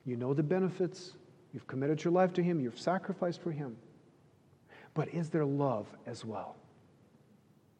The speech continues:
Is there love in your relationship with God? If he is a jealous God, are you zealous for him?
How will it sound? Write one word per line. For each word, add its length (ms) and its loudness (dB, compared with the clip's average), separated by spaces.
Is 280 4
there 160 6
love 440 4
in 80 -2
your 120 -2
relationship 580 -6
with 100 -8
God? 240 -14
If 180 8
he 220 12
is 120 12
a 60 10
jealous 420 10
God, 240 10
are 80 10
you 140 8
zealous 380 6
for 140 -2
him? 240 -6